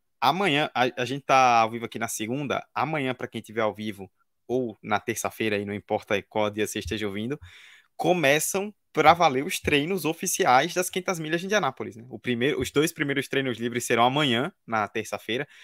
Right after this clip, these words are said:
Aí tem treino qua-, terça, tem treino quarta, tem treino quinta, tem treino sexta, tem treino sábado, treinos livres, né? Todos a, até o sábado. No sábado tem a primeira parte da classificação e no domingo tem mais treino livre e a segunda parte da classificação.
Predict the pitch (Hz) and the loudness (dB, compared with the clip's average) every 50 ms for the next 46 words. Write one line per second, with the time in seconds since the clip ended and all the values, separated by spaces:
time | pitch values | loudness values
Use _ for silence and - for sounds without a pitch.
0 | - - _ - - 110 117 - 135 127 - - 120 113 113 104 - _ - 127 | -20 -20 _ -4 -2 -2 -2 -2 -4 -6 -4 -2 -2 -2 -2 -6 -4 _ 6 6
1 | 123 - - _ - 135 147 135 - - 135 123 123 113 - 120 117 110 104 - | 6 6 2 _ -2 0 0 0 0 -2 -4 -4 -4 -4 -6 -4 -4 -4 -4 0
2 | - 127 127 131 - - 127 - 123 117 - 113 117 110 104 - - - 143 147 | 4 6 6 6 4 0 -6 -6 -6 -10 -8 -8 -8 -8 -10 -12 -12 -12 -10 -10
3 | 143 139 - 127 123 113 123 120 113 107 - - - - 151 160 - - - 175 | -10 -10 -10 -10 -10 -6 -6 -6 -6 -6 -8 -6 -2 2 2 2 2 2 -2 -4
4 | 170 - - - - _ _ - - 175 190 185 165 156 151 143 135 - - - | -4 -6 -12 -20 -20 _ _ 0 0 0 2 2 0 0 0 0 -2 -2 2 6
5 | 127 127 147 185 185 185 185 - - 131 135 139 127 98 104 107 120 139 151 139 | 8 8 8 8 6 2 0 -2 0 2 2 2 0 -4 -6 -6 -6 -6 -6 -6
6 | 110 98 101 113 117 - _ - 117 127 123 117 113 101 107 107 104 98 98 95 | -8 -8 -8 -10 -10 -10 _ -6 -4 -4 -4 -6 -6 -4 -4 -4 -4 -4 -6 -8
7 | - - 101 98 - 110 101 - - - 117 123 131 143 143 - _ - - - | -8 -8 -8 -6 -4 -6 -6 -4 0 0 0 0 0 -4 -12 -12 _ -20 -20 -20
8 | - _ - 165 185 175 - - - 151 143 127 127 127 131 - - 139 143 143 | -20 _ -4 0 0 0 0 4 6 6 8 8 8 6 4 0 0 0 0 0
9 | - 143 135 135 151 180 180 156 - - 135 131 - - - 135 - - 123 - | 0 -2 -2 2 4 6 6 6 6 6 4 4 4 2 -2 -2 0 0 -6 -6
10 | - - 131 - - 123 - - - 147 156 185 - - 87 - _ _ - 131 | -6 -8 -8 -2 -2 -2 -2 -2 -2 -2 -4 -4 -6 -10 -14 -18 _ _ -6 -4
11 | 147 160 165 139 160 151 139 123 117 110 110 113 - - 123 117 110 104 104 113 | -4 -4 -2 -4 -4 -4 -4 -6 -6 -6 -8 -8 -6 -4 -4 -4 -2 -2 0 0
12 | 147 190 - - 170 175 175 170 160 151 147 160 160 175 170 - 160 165 156 151 | 0 0 -2 -4 -2 -2 0 0 0 0 0 0 0 0 -2 -2 0 0 0 0
13 | - - 185 156 127 123 143 156 160 165 160 - - 143 131 - - 135 135 - | 0 -4 -4 -6 -6 -8 -6 -2 0 -2 0 2 0 0 0 0 -2 -6 -4 -2
14 | 135 127 - - 143 - - 123 117 - - 110 120 131 | -4 -6 -6 -6 -10 -4 -4 -4 -4 -4 -6 -6 -8 -8